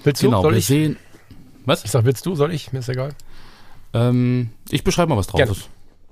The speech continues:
Speaker 2: So, also wir sehen ein, ein Schwarz-Weiß-Foto von Willi Schwanke. Schwanke, Schwanke. Ähm, Willi ist schon sehr lange Foto-Community-Mitglied, seit zweitausenddrei und, äh, auch, wie ich sehe, ein sehr aktives. Er hat über fünftausend Fotos online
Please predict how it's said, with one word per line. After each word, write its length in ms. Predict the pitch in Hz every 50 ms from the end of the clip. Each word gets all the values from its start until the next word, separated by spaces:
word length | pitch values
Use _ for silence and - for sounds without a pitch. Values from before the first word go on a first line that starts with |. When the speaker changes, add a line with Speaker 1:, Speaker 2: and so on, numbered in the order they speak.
| - -
Speaker 2:
So, 180 | - - -
also 180 | - - 104 110
wir 80 | 120
sehen 240 | 113 117 143 156 156
ein, 340 | 117 98 127 123 123 113 110 - - - - - - - - -
ein 320 | 104 107 110 110 110 110
Schwarz-Weiß-Foto 1200 | - - 139 151 - - 170 196 196 - - 175 170 170 - 170 170 175 185 190 190 190 190 175 -
von 840 | - - - - - - 135 131 131 135 139 139 139 139 135 127 117
Willi 180 | 131 131 127
Schwanke. 460 | 123 - - 123 123 156 175 - 254 262 - - - - - - - - - - - - - -
Schwanke, 580 | - - 104 98 107 117 131 - - 151 139 135
Schwanke. 460 | - - 110 110 120 123 - 151 147 - - - - - - - - - - - - - - - - -
Ähm, 240 | 110 107 110 110 101
Willi 180 | 147 147 160
ist 100 | 151 147
schon 220 | - - 143 135 131
sehr 180 | 113 123 117
lange 400 | 110 101 90 110 143 170 208 208
Foto-Community-Mitglied, 1040 | 196 - - - 185 170 180 - - 170 165 165 160 - - 151 151 143 - - 143 -
seit 140 | 127 117
zweitausenddrei 920 | - - 101 95 110 - 113 104 95 101 87 85 87 110 123 160 208 226 -
und, 260 | - 135 135 135 139
äh, 40 | 156
auch, 460 | - 123 120 123 123 82 113 107 - -
wie 80 | - 120
ich 100 | 113 -
sehe, 160 | - 117 117
ein 100 | 113 110
sehr 140 | 98 110 82
aktives. 500 | 71 - - - - 131 127 131 127 - 113
Er 60 | 107
hat 60 | 107
über 140 | 110 117 110 110
fünftausend 600 | - 127 123 - - - 110 110 104 110 110 -
Fotos 320 | - 110 113 120 113 -
online 360 | - 110 101 104 107 110 117